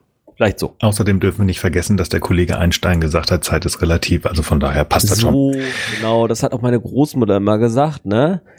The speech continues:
Speaker 1: Und, äh, wenn die
Speaker 2: Ja.
Speaker 1: das gesagt hat, dann, ähm,
Speaker 2: Dann, aber denn. So, wir sind zurück auf der Brücke, die Crew ist wieder zu Hause, alles steht da still, also versucht es zumindest.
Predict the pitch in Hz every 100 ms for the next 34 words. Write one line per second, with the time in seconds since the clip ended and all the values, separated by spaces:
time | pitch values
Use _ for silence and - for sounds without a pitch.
0 | - - _ - 98 107 87 87 80 82
1 | 80 78 - 180 78 120 104 110 117 147
2 | - 85 110 120 117 98 101 104 85 82
3 | 80 76 - - - - _ _ _ 87
4 | 85 80 76 71 - - - - - -
5 | 90 - - 131 139 139 - 117 127 117
6 | - 101 120 120 143 147 113 - 104 92
7 | - 110 113 104 92 - 82 92 110 104
8 | 107 - 95 110 107 - 95 92 85 80
9 | - 92 117 - 87 - 92 107 104 -
10 | - 131 135 160 - -